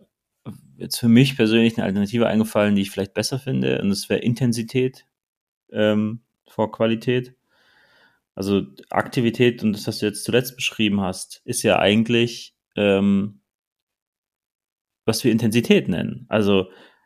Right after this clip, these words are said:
schnell, hohe Dynamik, ähm, hohe Bereitschaft und ho-, irgendwie Wille in den Formen und, und Bock haben, Gas zu geben. Ähm, da finde ich das vielleicht nochmal einprägsamer, wenn man es Intensität nennt,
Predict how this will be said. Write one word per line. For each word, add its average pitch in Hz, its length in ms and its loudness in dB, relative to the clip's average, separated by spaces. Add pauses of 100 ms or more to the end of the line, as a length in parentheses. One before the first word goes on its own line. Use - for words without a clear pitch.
(280)
schnell, 117 500 6
hohe 117 260 8
Dynamik, 107 1000 4
ähm, 98 580 2
hohe 113 200 4
Bereitschaft 98 840 0
und 98 240 -10
ho-, - 180 -14
irgendwie - 680 -8
Wille 113 400 4
in 107 160 4
den 104 120 2
Formen 98 560 0
und, 87 240 -8
und 101 200 -8
Bock 107 240 0
haben, 98 520 2
Gas 101 340 -2
zu 104 100 -6
geben. 101 460 0 (500)
Ähm, 92 420 4 (400)
da 107 120 2
finde 107 340 2
ich 101 320 -4
das - 400 -12 (340)
vielleicht 104 800 0
nochmal 120 400 2
einprägsamer, 113 960 -2
wenn 101 100 0
man 98 160 0
es - 160 -12
Intensität 139 760 -4
nennt, 139 400 -6